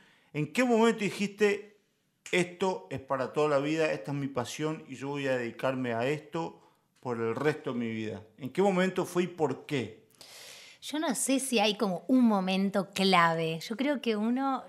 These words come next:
Speaker 2: lo siente, uno es lo que es y, y va recorriendo su vida, eh, con eso que,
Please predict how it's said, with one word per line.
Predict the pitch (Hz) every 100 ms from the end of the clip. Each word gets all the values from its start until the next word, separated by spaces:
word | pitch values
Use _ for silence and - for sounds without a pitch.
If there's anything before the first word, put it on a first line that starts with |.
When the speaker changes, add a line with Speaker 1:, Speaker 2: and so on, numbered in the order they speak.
| 202
Speaker 2:
lo | 190 -
siente, | - - 247 254 202 175 160 - 185 185 -
uno | 240 233 240 185
es | 254 - - - - - - _ _ _ - - - -
lo | 175 160
que | 156 202
es | 220 - - - -
y, | 214 185 175 175 170 220
y | 196 180 175 165
va | 165 185 220 233 240 226 -
recorriendo | - 202 180 185 180 220 233 247 240 233 240 254
su | - 214
vida, | 220 254 254 254 285 381 - - - -
eh, | 185 175
con | 175 190
eso | 233 - 262
que, | 208 180 165 165 160 160 165